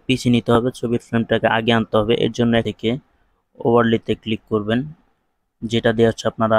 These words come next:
ভিডিওটা অ্যাড করেছিলেন। এই ওভারলেতে ক্লিক করার পর আপনারা হচ্ছে ছবির যে ফ্রেমটা আছে সেই ফ্রেমের উপরে ক্লিক করবেন। এখন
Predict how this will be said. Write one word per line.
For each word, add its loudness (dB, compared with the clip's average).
ভিডিওটা -2
অ্যাড 0
করেছিলেন। -2
এই -6
ওভারলেতে 0
ক্লিক -8
করার -2
পর -8
আপনারা -4
হচ্ছে -10
ছবির 2
যে 2
ফ্রেমটা -2
আছে -6
সেই -2
ফ্রেমের 0
উপরে -4
ক্লিক -8
করবেন। -4
এখন -6